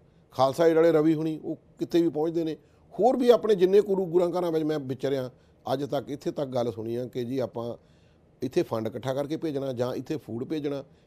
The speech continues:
ਇੱਥੇ ਪਾਣੀ ਭੇਜਣਾ। ਬੜੀ ਹੀ ਹੰਬਲ ਕੌਮ ਆ। ਸਿਰਫ ਸਾਨੂੰ ਲੋੜ ਆ ਇੱਕ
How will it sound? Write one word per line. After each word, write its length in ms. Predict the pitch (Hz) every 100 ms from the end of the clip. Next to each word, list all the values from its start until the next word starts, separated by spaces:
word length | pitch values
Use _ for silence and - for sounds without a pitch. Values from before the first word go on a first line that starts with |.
| _
ਇੱਥੇ 200 | - 180
ਪਾਣੀ 300 | - 120 135
ਭੇਜਣਾ। 400 | 151 156 127 117 _ _ _ -
ਬੜੀ 240 | 113 151
ਹੀ 220 | 196 185 175
ਹੰਬਲ 280 | 147 170
ਕੌਮ 320 | 165 120 107 117
ਆ। 100 | 135 _ _ -
ਸਿਰਫ 340 | 175 214 175 - _ _ _
ਸਾਨੂੰ 340 | - 139 151 135
ਲੋੜ 260 | 127 127
ਆ 120 | 120
ਇੱਕ 440 | 107 120 - 120